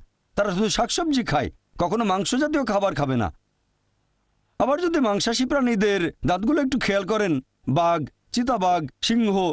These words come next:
এদের দাঁতগুলো সূচালো, দাঁতগুলো তীক্ষ্ণ, শুধু মাংস খায়, কখনো ঘাস খাবে না। এখন যদি মানুষের দাঁতগুলো দেখেন, আয়নার সামনে দাঁড়ালে দেখতে পাবেন, আমিও দাঁড়ালে দেখতে পাবো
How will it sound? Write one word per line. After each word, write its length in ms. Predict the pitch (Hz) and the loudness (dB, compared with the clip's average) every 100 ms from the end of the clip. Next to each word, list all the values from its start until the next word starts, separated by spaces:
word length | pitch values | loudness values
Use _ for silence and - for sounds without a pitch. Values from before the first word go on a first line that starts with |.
| - | -2
এদের 220 | 214 262 294 | -2 0 0
দাঁতগুলো 380 | 277 254 247 | 0 2 0
সূচালো, 500 | 214 220 233 233 170 - _ - | 0 0 0 0 0 -4 _ -4
দাঁতগুলো 360 | 143 208 226 220 | 0 0 0 0
তীক্ষ্ণ, 440 | - 208 208 254 269 - | 0 -2 0 0 -2 -4
শুধু 220 | 233 214 | 0 2
মাংস 340 | 240 330 - | 2 0 -2
খায়, 300 | 277 208 131 - - | 0 0 -2 -4 -4
কখনো 300 | - 254 240 | -2 0 0
ঘাস 220 | 190 - | 0 0
খাবে 220 | 160 147 | 0 0
না। 180 | 123 76 _ _ _ - | -2 -4 _ _ _ -2
এখন 260 | 151 247 | 0 0
যদি 180 | 311 311 | 0 2
মানুষের 420 | 208 185 180 220 | 2 0 0 0
দাঁতগুলো 380 | 247 269 330 311 | 0 0 0 2
দেখেন, 340 | 254 190 202 | 0 0 0
আয়নার 240 | 175 175 180 | 0 0 -2
সামনে 260 | - 262 | 0 0
দাঁড়ালে 300 | 254 214 185 | 0 0 0
দেখতে 280 | 170 156 180 | 0 -2 -2
পাবেন, 340 | 170 156 156 147 | 0 0 0 0
আমিও 320 | 143 170 226 | 0 0 0
দাঁড়ালে 280 | 190 165 147 | 0 0 0
দেখতে 240 | 147 156 | 0 -2
পাবো 320 | 156 160 151 | 0 0 -2